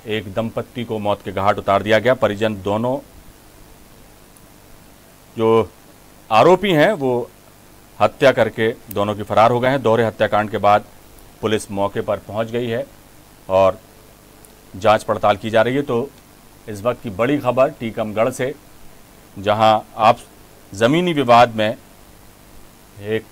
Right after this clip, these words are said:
शख्स और उसकी पत्नी की हत्या कर दी गई।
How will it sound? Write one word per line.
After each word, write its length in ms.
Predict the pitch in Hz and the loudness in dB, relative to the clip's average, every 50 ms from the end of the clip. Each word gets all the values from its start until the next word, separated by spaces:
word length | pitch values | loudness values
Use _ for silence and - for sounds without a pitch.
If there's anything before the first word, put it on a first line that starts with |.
| - - - - - - - - - - - - - - - - - | -20 -20 -20 -20 -20 -20 -20 -20 -20 -20 -20 -20 -20 -20 -20 -20 -4
शख्स 340 | - 147 151 156 151 - 156 | 2 2 2 2 2 -2 -4
और 80 | 143 | -4
उसकी 200 | 135 - - 127 | -4 -4 -8 -6
पत्नी 320 | - 113 104 - 120 117 107 | -4 -4 -4 -2 -4 -6 -4
की 80 | 110 | -6
हत्या 240 | 101 98 - 110 110 | -6 -4 -2 -2 0
कर 160 | 110 113 107 | 0 0 -2
दी 80 | 110 110 | -2 -2
गई। 180 | 113 120 147 | -2 -2 -4